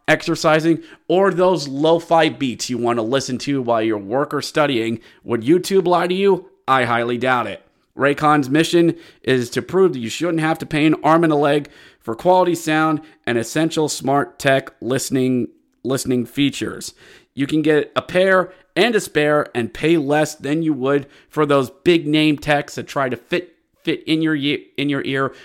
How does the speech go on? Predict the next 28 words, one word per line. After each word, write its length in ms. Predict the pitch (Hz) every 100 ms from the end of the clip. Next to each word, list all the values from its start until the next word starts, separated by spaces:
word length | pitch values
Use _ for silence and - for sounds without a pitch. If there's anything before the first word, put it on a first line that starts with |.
| -
But 100 | 113
whenever 280 | 127 160 185
you 160 | 170
run, 300 | 151 165 185
you 100 | 139
feel 240 | 123 151 147
them 220 | 147 127
rattling 380 | 123 175 180 180
around, 420 | 185 185 165 131
and 160 | 135 127 -
just 300 | - 143 147
so 120 | 160
you 160 | 160 165
know, 320 | 170 147 123 - -
they're 160 | 131
gonna 180 | 127 120
fall 380 | - 160 151 147
out 380 | 135 127 - _
at 120 | 135
a 40 | 135
moment's 380 | 120 117 117 - _
notice. 480 | 123 135 127 117 - - - _
Raycon 440 | - 143 151 156 151
knows 300 | 151 151 131
the, 280 | 139 139 - -
the, 200 | 123 -
this 220 | 120 127 -
economy. 520 | - 156 160 160